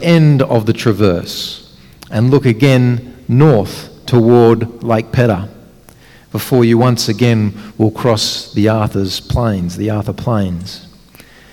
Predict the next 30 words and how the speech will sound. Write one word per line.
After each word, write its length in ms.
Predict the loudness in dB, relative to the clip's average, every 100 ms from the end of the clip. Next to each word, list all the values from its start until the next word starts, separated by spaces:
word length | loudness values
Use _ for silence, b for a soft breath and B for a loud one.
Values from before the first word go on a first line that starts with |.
| b b _
Now, 120 | 2
I 60 | 4
mention 640 | 6 4 4 2 2 2
all 320 | 2 4 4
this 420 | 6 4 4 2
as 180 | -2 0
something 320 | 2 2 2
of 120 | 2 2
a 40 |
picture 560 | 2 -2 0 0 0 0 B B B B
of 220 | -2 0 2
what 140 | 4
we 160 | 4 4
have 240 | 4 2
here 360 | 2 2 4 0
in 240 | -2 -2
chapter 320 | 2 0 0 -4
seventeen. 760 | 0 0 0 2 2 2 -2 B B B
Jesus, 1040 | 4 6 6 6 4 2 -4 -8 -16 -18 -20 B B B B B B -20 -8
Jesus 380 | 4 4 4 4
has 200 | 2 4
now 320 | 4 4 2
been 320 | 2 2 2
with 100 | 2
the 80 | 0
disciples 500 | -2 0 0 2 0
for 140 | 0
about 300 | 2 2 0
three 260 | -2 0 2
years. 560 | 2 2 0 -2 -10